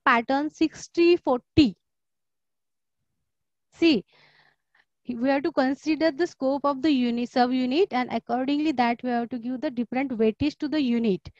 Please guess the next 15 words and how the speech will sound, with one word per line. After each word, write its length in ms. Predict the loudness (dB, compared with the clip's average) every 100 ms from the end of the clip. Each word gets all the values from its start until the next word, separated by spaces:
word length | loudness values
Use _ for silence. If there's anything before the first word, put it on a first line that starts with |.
| -20 -20 -4
But 220 | -2 2
here, 340 | 4 4 4 2
what 320 | 2 0 0
we 140 | -2
supposed 400 | -4 -4 -6 -8
to 80 | -6
do, 180 | 0 2
we 60 |
have 180 | 2 0
to 100 | -4
follow 480 | -4 -4 0 0 -2
the 120 | -4
pattern 500 | 0 0 2 0 -2
sixty 560 | 0 -2 -2 -4 0 0
forty. 600 | 0 -4 0 0 0 -2